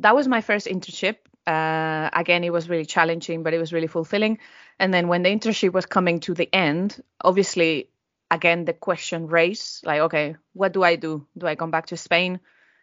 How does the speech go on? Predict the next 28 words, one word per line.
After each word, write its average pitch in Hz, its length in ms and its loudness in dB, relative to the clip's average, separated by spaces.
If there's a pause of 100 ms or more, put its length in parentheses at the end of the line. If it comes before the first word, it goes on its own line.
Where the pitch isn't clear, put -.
(120)
Do 175 100 -4
I 156 80 0
stay 156 280 -4
here?" 175 420 2 (420)
So 190 540 2 (920)
I 208 120 4
was 214 140 -2
like, 180 340 -4 (500)
"Okay, 190 360 -2 (100)
I 190 100 -2
need 208 180 -6
to 196 140 -8 (240)
take 214 220 -6
a 208 60 -6
decision 175 400 -10
about 151 260 -6
this." 220 300 -6 (100)
So 165 480 8
I 175 120 4
came 220 200 -4
across, 180 640 -2
uh, 156 460 -2 (220)
my 160 360 0
boss's 196 420 -2
work, 220 380 0 (100)
uh, - 60 -8
Aram 165 460 -2
Said. 175 340 -4